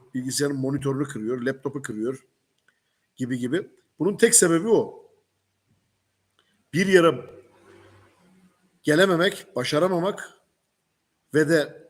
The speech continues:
başaramayacağını bilmek insanı yiyip bitirir.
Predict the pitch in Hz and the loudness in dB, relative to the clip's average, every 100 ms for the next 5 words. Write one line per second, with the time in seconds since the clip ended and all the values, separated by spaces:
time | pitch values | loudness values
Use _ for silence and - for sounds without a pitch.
0 | _ _ _ _ _ _ _ _ 131 139 | _ _ _ _ _ _ _ _ -8 -4
1 | 151 202 180 143 147 135 139 185 202 - | 0 4 2 2 0 -2 -2 -2 -4 -4
2 | 160 139 165 180 196 - - _ _ _ | -6 -4 -2 -2 -4 -10 -20 _ _ _
3 | _ 131 185 180 165 - 120 98 - - | _ -4 -4 -4 -6 -6 -6 -8 -16 -18